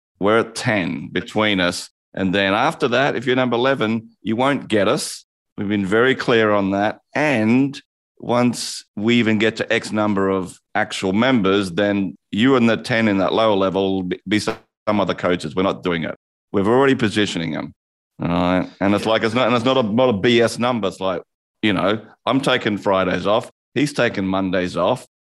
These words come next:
Speaker 1: We're only doing these on a Wednesday, and we're doing them at this time that suits us, not when it suits you, you know?
Speaker 2: Well, I think there's two basic,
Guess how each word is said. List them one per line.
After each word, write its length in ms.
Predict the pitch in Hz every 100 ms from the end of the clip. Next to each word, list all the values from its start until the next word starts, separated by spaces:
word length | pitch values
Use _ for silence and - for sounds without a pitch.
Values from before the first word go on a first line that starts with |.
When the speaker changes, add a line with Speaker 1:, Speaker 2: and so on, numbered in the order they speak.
| _
Speaker 1:
We're 100 | 107
only 120 | 135
doing 280 | 120 117 110
these 220 | 110 104
on 100 | 101
a 60 | 92
Wednesday, 380 | 98 101 98 - -
and 220 | 80 87
we're 60 | 98
doing 220 | 104 110
them 100 | 95
at 60 | -
this 200 | 110 -
time 280 | - 101 87
that 100 | -
suits 300 | - 98 -
us, 440 | 87 - - - _ _ _ _ -
not 180 | 101
when 120 | 85 95
it 120 | -
suits 300 | - 90 -
you, 220 | 90 76 - _ _ _ _
you 120 | - 82
know? 220 | 87 104 - _
Speaker 2:
Well, 80 | 147
I 40 |
think 120 | 143 202
there's 160 | 131
two 220 | - 135
basic, 380 | 113 123 120 -